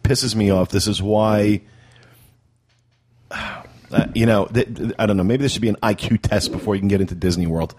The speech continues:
<laughs> 'Cause if you're this stupid that you can run into a boat, you know, I'm sorry. You, you deserve what you get. You deserve what you get. I,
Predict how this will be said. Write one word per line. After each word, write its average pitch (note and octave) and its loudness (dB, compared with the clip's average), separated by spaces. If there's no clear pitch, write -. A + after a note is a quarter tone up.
<laughs> - -8
'Cause A#2 0
if B2+ 2
you're F3 0
this C#3+ 2
stupid G#2 0
that A#2 0
you B2+ 0
can B2 0
run A2+ 0
into G#2 0
a G2 0
boat, F#2+ 0
you C#3+ 0
know, C3+ 0
I'm C3 0
sorry. F#2+ 0
You, F#2 -2
you B2 2
deserve C#3 0
what C3 0
you C3 0
get. D3+ -2
You - -2
deserve B2 0
what G#2 0
you F2+ -2
get. E2+ -2
I, B2+ 2